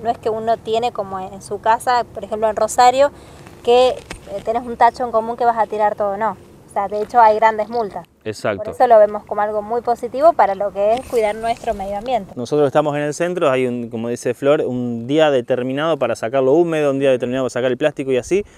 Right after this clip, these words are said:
Speaker 2: y lo tenés que sacar antes de las ocho de la mañana, eh, que es cuando pasa el recolector.
Speaker 1: Sí, si te despertás.
Speaker 2: Si te despertás, exacto. <laughs> Y si te, no te despertás, te tenés que esperar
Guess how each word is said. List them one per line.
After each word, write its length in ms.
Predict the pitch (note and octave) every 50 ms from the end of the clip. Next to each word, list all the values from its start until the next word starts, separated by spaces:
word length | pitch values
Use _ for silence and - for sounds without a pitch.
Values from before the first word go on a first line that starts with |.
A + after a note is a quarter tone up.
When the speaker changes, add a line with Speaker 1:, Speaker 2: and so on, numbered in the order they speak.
| - - - - - _
Speaker 2:
y 140 | - D3+ D#3
lo 120 | D#3+ D#3
tenés 200 | C#3 C#3+ D#3 D#3+
que 60 | E3+
sacar 260 | D3+ D#3 C#3+ D#3+ D#3 E3
antes 180 | E3+ E3 E3
de 80 | E3 E3
las 160 | E3 E3 -
ocho 200 | F3+ E3+ E3 F3+
de 60 | F3
la 80 | F3 F3
mañana, 420 | F3+ F#3 F#3+ F#3 F3+ F#3 F#3+ F#3+ _ _ _ _ _ -
eh, 260 | - A2 G#2 G#2+ G2 -
que 80 | -
es 80 | A#2+ -
cuando 240 | - C#3+ C3+ B2 A2+
pasa 240 | B2 A#2 - - B2+
el 80 | B2
recolector. 520 | G#2+ A2+ G2+ A2 G2 G2+ G2 - A2+ F2 -
Speaker 1:
Sí, 60 | - -
si 100 | A3+ G#3+
te 60 | A3
despertás. 420 | G3 G3 - A3+ G3+ G#3+ G3+ F#3+ - -
Speaker 2:
Si 180 | - - B2+
te 80 | A#2 -
despertás, 520 | A2+ G#2 F2+ - F#2+ F#2 - F2+ E2+ - -
exacto. 340 | A2 - - F#2 F2 _ - - - -
<laughs> 100 | B2+ A2 _ - - - - _ -
Y 80 | - G#2+
si 120 | A2+ A2
te, 120 | G2 G#2+
no 120 | A2 C3 C#3 C3+
te 60 | C#3+
despertás, 420 | C3+ B2+ - C3+ C3+ D3+ F3 F#3
te 100 | - F3+
tenés 180 | D3+ D3+ D#3 D#3+
que 80 | D#3
esperar 300 | D3 - D3+ C#3 D3+ E3+